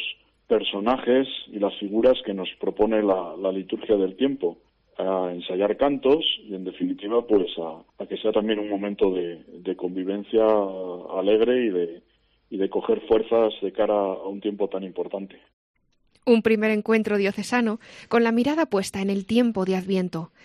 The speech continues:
Speaker 2: que mañana también acogerá la propuesta del obispo Luis Ángel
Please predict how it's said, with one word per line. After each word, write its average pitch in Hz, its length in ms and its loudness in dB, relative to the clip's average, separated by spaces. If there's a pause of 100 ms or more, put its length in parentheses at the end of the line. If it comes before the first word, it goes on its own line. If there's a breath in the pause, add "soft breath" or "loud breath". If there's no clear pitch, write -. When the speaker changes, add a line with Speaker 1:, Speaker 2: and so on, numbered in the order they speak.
(180 loud breath)
Speaker 2:
que 214 100 0
mañana 220 340 2
también 247 480 2
acogerá 202 500 -2
la - 140 0
propuesta 220 480 0
del 214 140 2
obispo 214 340 0
Luis 185 220 0
Ángel 214 400 -4